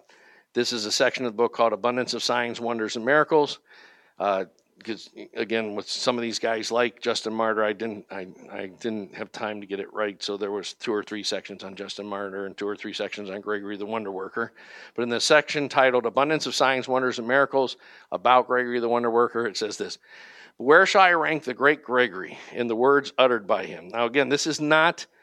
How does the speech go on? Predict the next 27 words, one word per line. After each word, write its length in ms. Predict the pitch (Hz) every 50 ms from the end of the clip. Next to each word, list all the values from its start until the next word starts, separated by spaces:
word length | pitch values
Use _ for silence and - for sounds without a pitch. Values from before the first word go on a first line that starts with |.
| _ - - _ _ _ _ _ _ _ -
um, 540 | 127 127 123 123 123 123 123 123 117 98 98 - - - _ _ _ - - - - - - - - - - - 117
Jeff 420 | - 143 151 147 - - _ _
Dole 380 | - 160 180 175 147 120 107 104
saying 440 | - - - 113 110 101 104 95 87
this, 360 | 101 101 117 123 - - - _ - - - - _ _
that 140 | - 127 123
he 280 | 117 107 143 156 160 156
is 160 | 151 139 -
taking 480 | - - 160 180 185 180 160 147 135 127
this 160 | 131 127 -
from 180 | - 139 127
the 100 | 120 117
quotes 440 | 110 - - 151 143 135 131 - -
of 100 | 127 113
Christian 420 | - - 131 117 - - - 120 120
writers 480 | 117 113 113 113 110 110 110 101 - -
of 180 | - 110 110
the 80 | 107 101
time 340 | - - 120 110 110 104 92
period. 380 | - 107 87 76 - - - _ _ _ _ - - - - - - - _
Um, 480 | - 104 104 101 101 101 101 92 85 - - - _ _ -
and 280 | 104 101 101 104 90 -
that 300 | 120 120 127 131 - -
one 200 | 120 117 110 107
I 80 | 107
did 240 | 98 95 107 110 117
not, 280 | 113 113 117 117 110